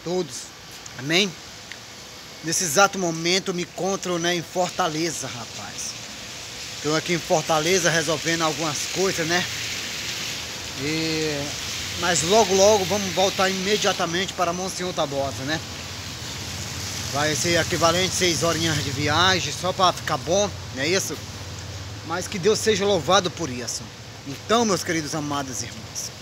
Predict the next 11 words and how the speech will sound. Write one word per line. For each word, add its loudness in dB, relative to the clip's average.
é -2
desse 4
jeito. 0
Sempre 2
é 8
bom 0
a 2
gente -2
resolver, 0
né, 2
alguma 0